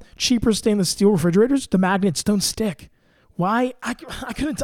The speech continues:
I couldn't give you the scientific facts. I couldn't, I couldn't dive into it. But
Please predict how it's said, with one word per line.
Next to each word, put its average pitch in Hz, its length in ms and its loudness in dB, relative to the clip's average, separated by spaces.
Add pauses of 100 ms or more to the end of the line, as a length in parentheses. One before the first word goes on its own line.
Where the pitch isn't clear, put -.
I 214 60 -2
couldn't 277 200 2
give 262 100 4
you 247 60 4
the 220 100 4
scientific 208 600 0 (220)
facts. - 580 -6
I 220 60 -8
couldn't, 226 380 -2
I 202 80 -6
couldn't 254 260 0
dive 202 240 0
into 160 260 -2
it. - 160 -16 (920)
But 247 240 0